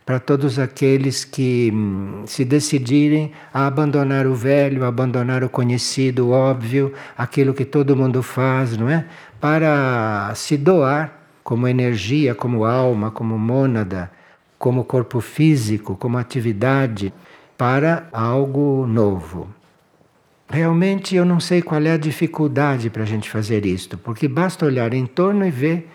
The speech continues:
que as coisas estão caindo, que não está ficando pedra sobre pedra,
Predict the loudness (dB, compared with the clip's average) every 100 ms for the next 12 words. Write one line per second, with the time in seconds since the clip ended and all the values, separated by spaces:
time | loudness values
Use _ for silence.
0 | -20 -6 -4 -2 0 0 0 -4 -2 -2
1 | 0 0 2 2 2 0 -4 -10 -18 -20
2 | -8 0 2 2 0 0 0 0 0 2
3 | 2 4 0 -2 -4 -4 -2 -2 -2 -2
4 | -6 -10